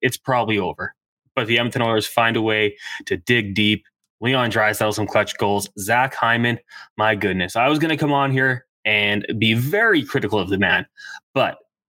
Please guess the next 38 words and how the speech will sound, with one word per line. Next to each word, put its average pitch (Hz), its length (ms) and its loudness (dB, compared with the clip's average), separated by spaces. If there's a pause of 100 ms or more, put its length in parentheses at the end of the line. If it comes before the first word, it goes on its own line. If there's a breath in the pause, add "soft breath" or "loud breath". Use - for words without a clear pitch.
scoring 127 340 -2
the 113 80 2
overtime 117 500 0
winner 107 360 2 (160)
totally 233 340 2
redeems 104 380 0
himself. 107 480 0
We'll 123 80 0
get 123 140 0
to 123 40 -6
that 117 320 0 (220 loud breath)
and 117 100 2
a 113 60 2
whole 151 260 0
lot 131 220 2
more 123 240 0
here 120 200 2
on 113 300 0
the 98 100 0
show. 131 360 0
We 113 160 0
see 123 160 0
you 123 100 2
on 113 140 0
Facebook, 131 720 0
uh, 92 140 0
Jay, 123 360 0
Josh, 113 420 0
Nathan, 117 460 0 (320 loud breath)
Clayton, 123 560 -2
Corey, 117 560 0 (680 soft breath)
David, 160 600 2
Jessica, 143 600 0
Bob, 127 560 0
Jeffrey, 147 480 0
everyone 135 340 2
fired 135 440 0
up. - 280 -2